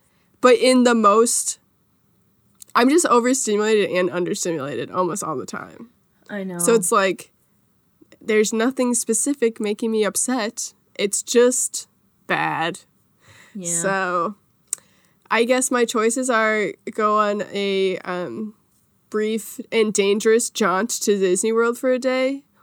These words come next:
Speaker 1: or maybe get A D H D meds. And right now we're trying to do number <laughs> two.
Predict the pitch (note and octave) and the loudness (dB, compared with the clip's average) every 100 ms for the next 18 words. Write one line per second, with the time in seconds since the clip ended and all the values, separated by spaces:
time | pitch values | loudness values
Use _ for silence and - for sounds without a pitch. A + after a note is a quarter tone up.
0 | - B3+ C4+ C#4 C#4 C#4 B3 B3+ - C4+ | -2 2 4 4 2 0 0 0 0 0
1 | C4 C4+ - G3 F#3 C3 G#2 - - - | -2 -4 -4 -2 -2 -4 -8 -8 -10 -8
2 | G3+ G3 G3+ G3 G#3 G#3+ G#3 G3 G3 G3 | -6 -6 -4 -4 -4 -4 -4 -4 -6 -4
3 | F#3+ F#3 F#3 D#3+ D3+ A#3 - - C4+ G#4 | -4 -2 -2 -2 0 0 0 -2 4 4
4 | - F#4 | 6 4